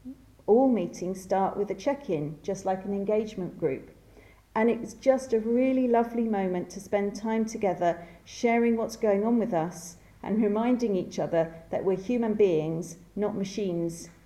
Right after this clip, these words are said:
to go through checklists. It's a lot of checklists. <laughs>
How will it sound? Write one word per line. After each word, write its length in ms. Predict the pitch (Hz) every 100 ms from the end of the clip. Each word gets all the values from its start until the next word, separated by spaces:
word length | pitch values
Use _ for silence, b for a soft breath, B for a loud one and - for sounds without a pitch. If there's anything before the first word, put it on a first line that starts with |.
| -
to 80 |
go 140 | 196 185
through 200 | 185 170
checklists. 880 | - - - 147 147 - - - - - - - -
It's 160 | -
a 60 | 302
lot 220 | 247 233
of 80 | 233
checklists. 840 | 247 190 - 151 - - - 151
<laughs> 720 | 160 156 160 151 - 202 -